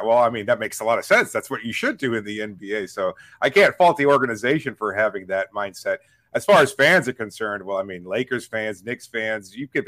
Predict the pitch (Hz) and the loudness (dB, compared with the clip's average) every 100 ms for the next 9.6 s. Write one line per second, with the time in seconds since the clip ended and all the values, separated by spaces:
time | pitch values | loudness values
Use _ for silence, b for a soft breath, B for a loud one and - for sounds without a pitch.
0 | - 139 156 135 127 127 110 104 98 - | -2 0 0 -4 -4 -6 -4 -4 -6 -10
1 | _ _ _ 104 104 107 117 120 117 131 | _ _ _ -12 -8 -6 -4 0 2 2
2 | 120 107 - 117 110 - 117 113 107 113 | 0 -4 -2 -2 -4 0 2 2 -2 -4
3 | 127 117 - 113 107 - 113 110 101 101 | -4 -6 -2 0 -2 -2 0 0 -2 -4
4 | 101 104 95 95 98 85 110 120 107 104 | -8 -10 -10 -8 -10 -8 -6 -4 -6 -8
5 | 101 92 98 - 113 95 - 117 127 107 | -8 -8 -12 -12 -14 -16 -10 -6 -6 -6
6 | 98 98 92 123 160 - 107 - 104 117 | -10 -10 -10 -8 -8 -6 -8 -8 -6 -6
7 | 120 104 117 107 b b - 180 175 208 | -6 -10 -10 -12 b b 2 4 6 4
8 | 220 202 175 170 - 143 - - 123 104 | 2 2 0 0 -4 -4 -4 -8 -10 -10
9 | - 117 131 110 98 92 | -6 -4 -4 -8 -8 -10